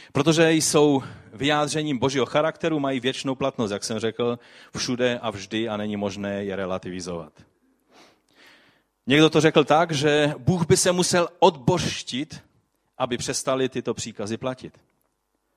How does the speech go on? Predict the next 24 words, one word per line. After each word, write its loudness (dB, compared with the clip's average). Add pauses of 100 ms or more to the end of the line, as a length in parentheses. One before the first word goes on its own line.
(380)
Což -10
není -2
možné. -6 (2500)
Tak -10
jako -4
ty -8
se -4
nestaneš -4
mravencem, -4
když -10
budeš -6
chtít, -10 (720)
tak -10
stejně -2
se -6
Bůh -4
nemůže -6
sta-, -8
nemůže -8
odbožtit, -6 (180)
aby -10
přestal -6
být -8
Bohem. -8